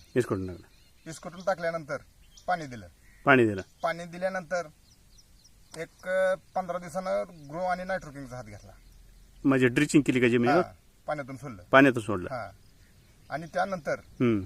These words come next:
Speaker 2: थोडं, अ, भूमी पॉवर पाणी देताना टाकलं.
Speaker 1: पाणी देताना टाकलं. डबल, म्हणजे रिटर्न
Speaker 2: हां.
Speaker 1: तुम्ही दोन वेळेस भूमी पॉवर
Speaker 2: हां, दोन
Speaker 1: वापरलंय.
Speaker 2: वेळेस भूमी पॉवर वापरलं.
Speaker 1: बरं, किती किलो बी आहे?
Speaker 2: ही चार किलो बी आहे.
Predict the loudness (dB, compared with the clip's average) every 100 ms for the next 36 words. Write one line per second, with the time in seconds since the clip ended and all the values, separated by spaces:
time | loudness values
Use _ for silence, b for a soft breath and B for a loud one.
0 | -8 -20 -20 -20 -16 -8 -4 -2 -4 -6
1 | -10 -4 0 0 0 -4 -6 -2 0 0
2 | -2 -12 -18 -18 -14 -12 -4 -4 -4 -2
3 | -2 4 2 2 -6 0 4 6 4 0
4 | -4 -4 4 10 12 12 12 12 12 10
5 | 10 10 8 8 6 8 10 10 10 10
6 | 10 10 8 8 4 2 -2 -6 -4 -2
7 | -2 -2 -6 -16 -6 -2 4 4 4 6
8 | 8 10 10 10 4 -20 -20 -20 -20 -18
9 | -14 0 2 2 0 -10 -12